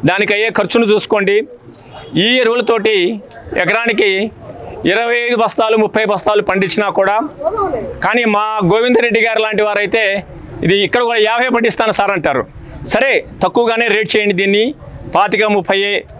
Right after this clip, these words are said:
వస్తాయి అనుకోండి, కానీ మీకు వచ్చేటువంటి లాభం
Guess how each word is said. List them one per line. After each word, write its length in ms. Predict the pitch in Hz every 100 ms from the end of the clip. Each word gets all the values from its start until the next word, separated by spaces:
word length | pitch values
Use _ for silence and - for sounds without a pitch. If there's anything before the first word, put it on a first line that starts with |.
| - - -
వస్తాయి 300 | 165 - 208
అనుకోండి, 480 | 202 185 196 185 220 277 - - - -
కానీ 280 | 220 262 254
మీకు 200 | 240 214
వచ్చేటువంటి 400 | 233 240 233 214
లాభం 520 | 196 220 240 196